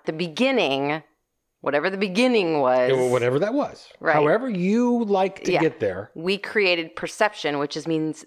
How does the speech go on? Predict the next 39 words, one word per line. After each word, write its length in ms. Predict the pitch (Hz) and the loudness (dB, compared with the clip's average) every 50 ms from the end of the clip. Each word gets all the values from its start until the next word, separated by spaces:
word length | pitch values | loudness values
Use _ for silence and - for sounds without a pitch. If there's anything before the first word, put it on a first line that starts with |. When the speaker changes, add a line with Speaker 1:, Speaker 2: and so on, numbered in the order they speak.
| - - | -6 -2
Speaker 1:
that 140 | - 170 165 | -2 -2 0
there 140 | - 165 156 - - | 0 -2 -2 -2 -4
even 380 | 190 190 180 175 202 185 175 | -6 -4 -2 0 0 -2 -2
can 560 | 175 - - - 165 156 156 156 151 139 131 | -4 -8 -8 -4 -2 -2 -2 -2 -4 -6 -8
be 580 | 143 190 226 247 254 240 202 165 147 139 131 127 120 - _ _ _ _ _ _ _ - | -6 -2 -2 0 0 0 0 -2 -2 -2 -2 -2 -4 -6 _ _ _ _ _ _ _ -4
good 300 | 139 165 160 139 135 127 | 0 2 2 2 0 -2
versus 480 | 113 113 131 131 120 - - 127 120 117 | -4 -2 -2 -2 -2 -4 -6 -8 -6 -2
bad 340 | 123 117 110 95 98 104 - | -2 0 0 0 -2 -2 -2
or 360 | - 160 151 143 135 131 - - - _ _ _ _ - - | 0 2 2 2 2 0 -4 -6 -16 _ _ _ _ -6 -2
dark 320 | 165 151 135 127 120 - - | 0 0 0 0 -4 -6 -4
and 180 | - 143 135 127 | -4 -4 -2 -2
light, 480 | 113 113 117 113 107 92 - - - - | 0 0 0 0 -2 -6 -12 -14 -8 -4
that 60 | 131 | -2
Speaker 2:
Mm-hmm. 160 | 117 113 117 | 0 0 2
Speaker 1:
that 220 | 127 170 170 156 - | 2 2 2 0 -2
can 180 | - 196 170 | -4 -4 -2
even 260 | 170 170 147 151 143 | -2 -2 -2 -2 -2
exist, 720 | 147 135 123 131 139 185 202 - - - - - - - - - - - | -2 -4 -6 -4 -2 0 0 0 -2 -6 -16 -18 -20 -20 -20 -20 -20 -8
Speaker 2:
Sure. 140 | - - 165 | -4 -2 0
Speaker 1:
of 80 | - | 0
which 240 | 170 180 170 - - | 0 0 0 -2 -2
Speaker 2:
Uh, 60 | - - | -6 -4
<laughs> 40 | - | -2
ri-, 160 | 156 156 - - - | -2 -2 0 2 4
Speaker 1:
I 300 | 185 196 226 254 285 302 | 4 6 6 4 4 4
Speaker 2:
right. 80 | - | 4
Speaker 1:
believe 680 | - 226 208 190 180 175 160 151 143 147 147 151 156 151 | 2 2 2 0 0 -2 0 0 0 0 0 -2 -2 0
that 160 | 160 170 160 | 0 0 2
that 240 | 139 180 165 185 185 | 2 2 2 2 0
doesn't 400 | 175 190 185 165 190 190 180 - | -2 -2 0 0 -2 -2 0 0
even 340 | 165 180 165 143 165 156 151 | -2 -2 0 0 -2 0 0
exist, 680 | 151 143 135 156 170 226 247 196 135 143 143 - - - | -2 -2 -4 -2 0 2 2 2 2 -2 -4 -8 -14 -6
that 180 | 156 170 180 - - - - | -2 0 0 0 0 0 2
all 540 | 185 208 226 247 262 254 233 214 196 180 - - - - | 4 6 6 6 6 6 4 4 2 -2 -6 -12 -16 -8
that 200 | - 143 180 165 | -4 -2 0 0
is 320 | 165 170 170 160 151 - - _ | 2 0 0 -2 -4 -8 -14 _
real 840 | - 156 156 160 170 190 220 240 262 262 233 196 180 165 160 156 151 | -8 -6 -6 -4 -2 0 0 2 2 2 2 2 4 4 4 4 2
and 180 | - 156 160 160 | 2 0 0 0
is 320 | 160 156 147 139 - - | 0 0 -2 -4 -10 -20